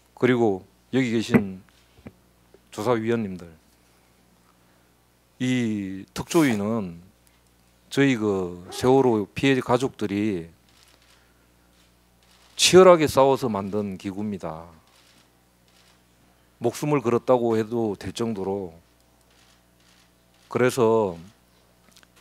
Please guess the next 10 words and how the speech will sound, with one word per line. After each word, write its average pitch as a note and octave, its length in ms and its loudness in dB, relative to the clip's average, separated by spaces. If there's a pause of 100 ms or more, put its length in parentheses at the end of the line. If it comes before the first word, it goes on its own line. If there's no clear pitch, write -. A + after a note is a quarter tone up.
(480)
이 D#3 160 -2
특조위가 G2+ 1000 0 (640)
우리 B2 120 0
가족들이 A#2 920 -2 (720)
원하는 A2+ 720 -2 (420)
올바른 A#2+ 540 2
조사의 G2+ 760 -2
마지막 G#2+ 480 -6
보루이기도 B2 540 -4
하고요. F2 460 -8